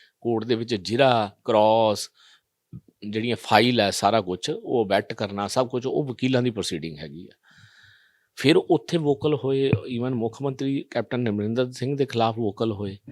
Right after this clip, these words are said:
ਉੱਥੇ ਸਮਝ ਜਾਣਾ ਚਾਹੀਦਾ ਕਿ ਹਜੇ ਇਹਨਾਂ ਦੀ ਜੀਵਨ ਸ਼ੈਲੀ ਉਹੀ ਹੈ,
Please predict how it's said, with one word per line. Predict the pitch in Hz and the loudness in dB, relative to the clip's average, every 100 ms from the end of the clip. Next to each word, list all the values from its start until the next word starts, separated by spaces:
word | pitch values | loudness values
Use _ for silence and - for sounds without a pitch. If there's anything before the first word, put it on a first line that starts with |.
| - - - | -20 -20 -14
ਉੱਥੇ | 104 - 135 | -10 -4 -2
ਸਮਝ | 117 131 143 | -2 -4 -4
ਜਾਣਾ | 131 127 | -4 -6
ਚਾਹੀਦਾ | 123 127 123 | -6 -4 -4
ਕਿ | 123 117 | -4 -4
ਹਜੇ | 110 107 110 | -4 -4 -4
ਇਹਨਾਂ | 104 110 | -4 -4
ਦੀ | 110 | -6
ਜੀਵਨ | 101 92 101 | -8 -6 -6
ਸ਼ੈਲੀ | 101 101 95 101 | -4 -4 -2 0
ਉਹੀ | 90 92 107 | 0 0 -2
ਹੈ, | 104 | -2